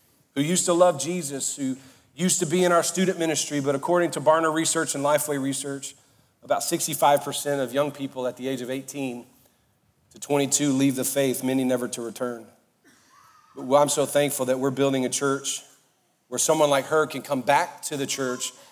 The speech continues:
and not be met at the door with shame and contempt for where you've been and what you've been doing. We're gonna be a church with open arms like the loving Father who said, "I'm so glad you're here. We found a coin.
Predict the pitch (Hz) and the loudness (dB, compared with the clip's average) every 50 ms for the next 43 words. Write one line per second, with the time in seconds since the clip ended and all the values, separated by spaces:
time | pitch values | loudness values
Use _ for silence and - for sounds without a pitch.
0 | _ _ _ 135 135 139 147 160 175 170 160 160 165 156 151 156 156 151 - - | _ _ _ -2 0 4 6 6 6 6 2 -2 -2 0 2 2 2 2 0 -2
1 | 139 127 139 139 135 135 131 123 120 - - 151 147 151 151 151 151 151 151 151 | -6 -4 0 0 0 2 0 -2 -2 -2 0 0 2 2 2 0 0 -2 -2 -2
2 | 139 120 113 107 - - _ - - 127 127 - 165 160 156 156 160 - - - | -2 -4 -6 -10 -14 -20 _ -20 -20 -18 -8 -4 0 0 0 0 -2 -4 -8 -8
3 | 131 127 147 156 156 147 147 135 135 147 147 147 143 135 127 127 147 147 - 151 | -4 -2 -2 0 0 -2 -2 -2 -2 -2 0 0 0 -2 0 0 0 0 0 -4
4 | 135 143 139 135 135 147 147 147 143 143 143 143 143 - - - _ _ _ _ | -4 -2 -2 0 2 2 2 2 2 2 0 -2 -6 -10 -18 -20 _ _ _ _
5 | _ _ 120 120 143 151 151 143 139 135 135 - 151 151 139 - 139 131 135 143 | _ _ -4 -2 0 2 2 2 2 0 0 2 0 0 0 0 0 2 2 2
6 | 135 143 135 135 135 139 143 135 139 131 123 - 127 127 135 135 127 123 117 - | 2 2 2 2 4 4 2 2 2 0 0 0 0 2 2 2 2 2 -4 -2
7 | - 131 131 131 135 131 127 131 123 - 131 123 127 127 131 127 - - - - | 0 0 0 2 0 0 -2 -4 -2 -2 0 2 2 2 2 0 -4 -8 -6 -2
8 | 139 131 131 127 117 127 131 123 123 120 127 131 127 120 135 135 131 127 123 139 | -2 0 0 -2 -2 -2 -2 -2 -2 -4 -6 -8 -8 -6 -4 -4 -2 -2 -2 -2
9 | 143 139 - - 143 135 135 127 123 117 - - 147 143 139 139 135 135 131 131 | -4 -4 -4 -4 -4 -2 -2 -4 -6 -10 -4 -2 0 2 2 2 0 0 -2 -4